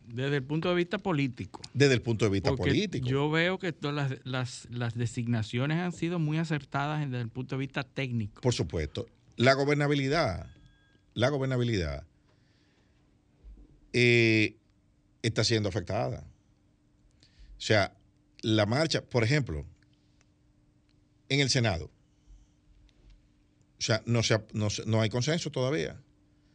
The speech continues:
Speaker 1: Ujú.
Speaker 2: porque la dirección del partido quiere a uno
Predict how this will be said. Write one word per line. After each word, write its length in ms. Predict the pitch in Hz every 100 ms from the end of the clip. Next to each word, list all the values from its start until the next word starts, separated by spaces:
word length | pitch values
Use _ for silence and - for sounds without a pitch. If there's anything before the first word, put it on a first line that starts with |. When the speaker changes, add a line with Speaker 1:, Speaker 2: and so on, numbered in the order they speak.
| -
Speaker 1:
Ujú. 220 | 127 98 101 104 -
Speaker 2:
porque 580 | 135 110 117 110 107 -
la 140 | 113
dirección 380 | 120 113 107 110
del 100 | 110
partido 360 | 104 107 120 117
quiere 180 | - 123
a 60 |
uno 340 | 123 131 120